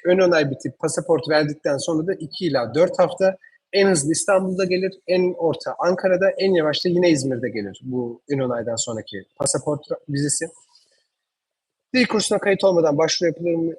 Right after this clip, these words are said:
Asla yapılamaz. C bire kadar bile olmadan yapılamıyor şu anda. Yani B ikiye kadar kayıt oldunuz. Diyelim dört ay ödediniz, başvurdunuz, yine kabul olmuyor. C bire kadar kayıt olmanız gerekiyor ve ödemesini yapmış olup kurstan fatura almış olmanız gerekiyor.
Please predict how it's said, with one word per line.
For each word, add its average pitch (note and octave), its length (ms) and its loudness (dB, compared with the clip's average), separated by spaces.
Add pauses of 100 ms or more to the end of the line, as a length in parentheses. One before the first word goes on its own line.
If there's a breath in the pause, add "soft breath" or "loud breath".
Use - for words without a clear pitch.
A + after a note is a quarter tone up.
(120)
Asla E3+ 420 2
yapılamaz. C#3+ 600 -2
C D3+ 300 2
bire E3+ 420 0
kadar D#3+ 420 4
bile D#3 200 4
olmadan E3+ 420 8
yapılamıyor C3+ 500 2
şu - 140 -8
anda. G2+ 140 -6
Yani B2 200 -2
B D3+ 60 6
ikiye E3 280 6
kadar E3 280 4
kayıt D#3+ 260 0
oldunuz. A#2+ 300 0
Diyelim C#3 520 0
dört D#3 260 4
ay D3 160 4
ödediniz, C#3+ 680 0
başvurdunuz, D3 640 0
yine D#3 260 2
kabul G#2+ 220 -8
olmuyor. G2+ 300 -10
C C#3+ 240 2
bire F#3 140 2
kadar D#3 280 -2 (540)
kayıt D#3 260 -2
olmanız A2 360 -4
gerekiyor A#2+ 400 -4
ve D#3 200 4
ödemesini C3 540 -2
yapmış C3+ 300 -4
olup E3 240 -4
kurstan E3 460 -2
fatura D3 280 2
almış G#2+ 240 -2
olmanız G#2 340 -6
gerekiyor. G2+ 360 -8